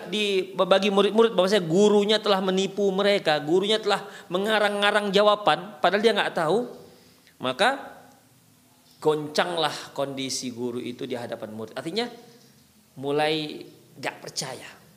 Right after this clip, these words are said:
mulai nggak percaya. Wala yuthiquna ba'daha bil ma'lumatin wal mawadi lati yatrahuha alaihim. Setelah itu dia, mereka tidak akan percaya lagi dengan maklumat-maklumat, pelajaran-pelajaran yang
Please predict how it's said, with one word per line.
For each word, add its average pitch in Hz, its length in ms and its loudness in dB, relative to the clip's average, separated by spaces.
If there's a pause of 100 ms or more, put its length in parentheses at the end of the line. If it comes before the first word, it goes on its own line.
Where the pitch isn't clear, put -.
(120)
mulai 120 160 -2
nggak 98 160 -6
percaya. 110 160 -8
Wala 160 240 4
yuthiquna 208 640 4
ba'daha 147 800 0
bil 139 160 -2
ma'lumatin 147 720 2
wal 131 160 2
mawadi 143 400 2
lati 156 320 0 (240)
yatrahuha 131 640 0
alaihim. 110 320 -2 (400)
Setelah 196 240 -8
itu 214 160 -10
dia, 185 320 -4
mereka 151 240 -4
tidak 123 320 -8
akan 110 160 -10
percaya 110 400 -8
lagi 131 240 -6
dengan 120 320 -10 (420)
maklumat-maklumat, 135 1200 -8
pelajaran-pelajaran 127 720 -4
yang 190 180 -6